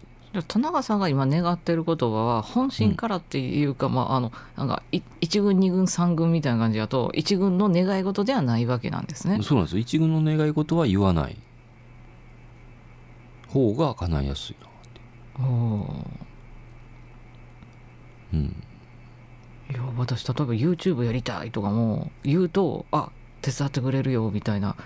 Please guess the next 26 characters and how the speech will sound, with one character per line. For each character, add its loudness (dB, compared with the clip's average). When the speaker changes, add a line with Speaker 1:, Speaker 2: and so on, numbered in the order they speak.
Speaker 1:
人 -2
と -2
つ 0
な 4
が 0
っ -4
た 0
り -2
し -8
て、 -4
な 2
ん -2
か、 -2
私 0
は 0
す -6
ご 2
い 0
他 -2
力 0
本 4
願 2
型 2
な 2
の 0
で、 0